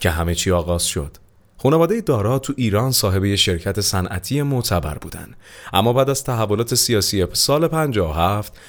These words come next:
زندگیشون تو مدت کوتاهی زیر و رو شد. شرکتشون رو از دست دادن و مادر خانواده که دیگه موندن تو ایران رو امن نمیدید،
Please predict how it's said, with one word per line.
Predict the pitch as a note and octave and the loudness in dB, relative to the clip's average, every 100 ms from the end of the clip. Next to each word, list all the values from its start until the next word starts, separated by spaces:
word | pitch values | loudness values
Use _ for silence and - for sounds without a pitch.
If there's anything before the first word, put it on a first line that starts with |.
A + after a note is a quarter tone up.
| - | -10
زندگیشون | A2+ F3 F#3 F#3 F3+ F3 | 0 2 2 -2 -2 -2
تو | F3 | 0
مدت | E3 A#2+ A2+ B2+ | 0 2 0 0
کوتاهی | C3+ - G#2 B2 A#2+ G#2+ | -4 -4 -2 0 0 2
زیر | G2 F#2+ E2+ | 0 0 0
و | D#2+ | 0
رو | D2 | -4
شد. | D#2 - - - - - - | -6 -6 -8 -16 -20 -20 -12
شرکتشون | - B2+ C#3+ E3 D#3 D3+ | 0 2 2 0 -2 -2
رو | C#3+ | -2
از | C3+ A2+ | 0 0
دست | C3 B2+ | 0 0
دادن | C3+ B2 A#2+ | 0 0 0
و | |
مادر | A2+ G2+ G2+ A#2 | 0 0 0 -2
خانواده | A#2 A#2+ F#2+ E2 E2+ F2+ | -2 -2 0 0 0 0
که | F2+ G#2+ | 0 -2
دیگه | G#2+ A2 C#3+ | -2 0 0
موندن | D3 C3 A#2 B2 A#2+ | 0 0 0 -2 -2
تو | B2 | -2
ایران | A2 F#2+ F#2+ | 0 2 2
رو | G2 - | 0 -2
امن | A2+ B2+ G#2 | -2 -2 -2
نمیدید، | D#2+ D2 - G#2+ - | -2 -4 -4 -6 -6